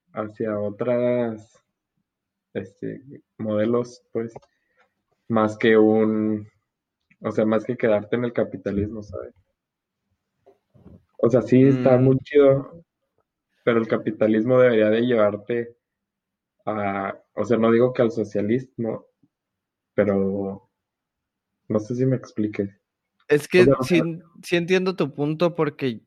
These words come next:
Speaker 2: yo también digo, en el mundo perfecto, el socialismo, como quien dice, sería lo mejor, porque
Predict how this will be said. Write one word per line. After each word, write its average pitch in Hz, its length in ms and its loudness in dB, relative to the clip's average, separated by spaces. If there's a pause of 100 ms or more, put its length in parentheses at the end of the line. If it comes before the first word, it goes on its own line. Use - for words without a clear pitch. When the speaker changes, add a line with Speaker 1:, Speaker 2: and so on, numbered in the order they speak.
Speaker 2:
yo 131 220 -2
también 139 600 -2
digo, 127 760 0
en 117 200 -4
el 113 260 -2
mundo 135 680 -2
perfecto, 120 840 -6 (480)
el 110 160 -8
socialismo, 117 880 -6
como 113 180 -10
quien 104 160 -10
dice, 117 260 -8
sería 107 680 -4 (380)
lo 123 180 -2
mejor, 120 560 0
porque 95 1200 -4